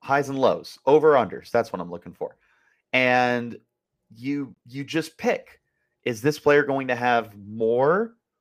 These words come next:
or less than what they're predicted? An example, this week I'm looking at the Drake quarterback, Riley Leonard. I'm saying he has more than fifty and a half rushing yards against Boston College. It's not a good defense.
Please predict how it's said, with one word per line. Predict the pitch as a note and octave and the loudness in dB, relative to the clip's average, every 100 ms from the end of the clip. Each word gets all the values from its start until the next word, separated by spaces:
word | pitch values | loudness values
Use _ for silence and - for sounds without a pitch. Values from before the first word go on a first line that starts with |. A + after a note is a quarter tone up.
| _ F#3 | _ -4
or | F#3+ | -4
less | F#3 G#3 G3+ | -2 -4 -4
than | D3 A#2+ | -6 -6
what | F#2+ | -6
they're | G2 | -8
predicted? | - F2+ F2 - - _ _ _ - | -8 -8 -8 -10 -12 _ _ _ -10
An | F3+ | -8
example, | F#3 C#3 E3 F3 G#2+ | -8 -6 -4 -4 -6
this | G2+ D#3 E3 | -4 -2 -2
week | E3 | 0
I'm | D#3 D3 | 0 -2
looking | D3+ D3+ | -4 -4
at | C#3 - | -4 -4
the | |
Drake | - A#2+ - | 0 0 0
quarterback, | C#3 C3+ C3 B2+ | -2 0 2 2
Riley | A2+ A2+ B2 | 4 4 2
Leonard. | A2+ A#2 B2+ B2+ - | 2 0 0 -2 -2
I'm | B2 | -4
saying | A#2 B2+ B2 A#2 | -4 -4 -4 -6
he | B2 B2 | -8 -6
has | A2+ A#2 G2+ | -2 0 -2
more | G#2 A2+ C#3 B2+ A#2 A#2 _ _ _ _ _ C#3+ | -8 -6 -2 2 2 0 _ _ _ _ _ -6
than | C#3 | -4
fifty | - C3+ C#3 | -2 -2 -2
and | C#3 | -4
a | A#2+ | -2
half | A#2+ A#2 | -2 0
rushing | A2 A2+ A#2+ | 0 -2 -2
yards | A#2 A2 | -4 -4
against | G#2+ A2 - | -8 -6 -2
Boston | G#2 - G2+ | -2 -4 -6
College. | G2+ G#2 G2 | 0 0 0
It's | F#2 - | -6 -14
not | F#2+ | -12
a | F#2+ | -10
good | F#2+ F2+ | -10 -10
defense. | F#2+ F2+ F2+ F2 - | -12 -12 -12 -12 -16